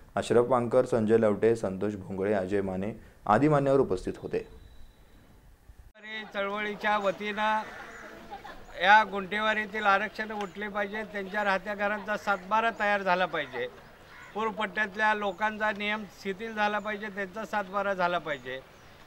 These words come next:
Speaker 2: ज्यांचा सातबारा झाला आहे त्यांचा सिटी सर्व्हे झाला पाहिजे. म्हणून आपण येत्या पंधरा तारखेला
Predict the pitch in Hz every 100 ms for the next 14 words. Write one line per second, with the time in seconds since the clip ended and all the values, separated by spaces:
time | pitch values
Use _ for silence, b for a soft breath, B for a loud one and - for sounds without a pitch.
0 | 143 185 185 175 220 208 214 196 214 214
1 | 214 202 214 208 208 196 208 202 190 240
2 | 226 214 214 190 190 185 180 151 135 135
3 | - - - - 180 208 226 208 196 220
4 | 202 170 - - 185 196 208 214 214 208
5 | - - 180 170 190 180 214 214 214 196
6 | 190 170 214 220 202